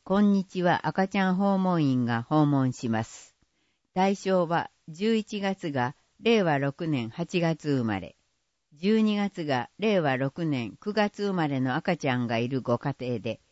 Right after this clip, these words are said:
十一月下旬に案内を郵送します。訪問の内容は、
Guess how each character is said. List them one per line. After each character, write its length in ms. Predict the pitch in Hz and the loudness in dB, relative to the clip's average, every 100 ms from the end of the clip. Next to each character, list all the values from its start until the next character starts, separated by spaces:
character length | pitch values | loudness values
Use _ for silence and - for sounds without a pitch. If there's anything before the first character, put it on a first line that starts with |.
| _ _ _ | _ _ _
十 240 | 151 190 214 | _ 0 2
一 200 | 196 185 | 0 -2
月 300 | 185 175 160 | -2 -2 -4
下 180 | 160 151 | -4 -2
旬 280 | 165 156 | 0 0
に 180 | 151 147 _ | 0 -4 _
案 240 | 180 202 | 0 0
内 240 | 202 170 127 | 0 0 0
を 160 | 117 | 0
郵 180 | 123 151 | -2 -4
送 280 | - 139 131 | -2 -2 -2
し 180 | - 113 | -4 -6
ま 140 | 110 | -6
す。 300 | - - _ _ _ _ _ _ _ _ | -10 -20 _ _ _ _ _ _ _ _
訪 200 | 208 214 | 2 4
問 260 | 208 196 190 | 4 2 2
の 140 | 185 | 2
内 320 | 180 175 175 | 2 2 0
容 240 | 170 160 151 | 0 0 2
は、 240 | 143 156 | 0 -2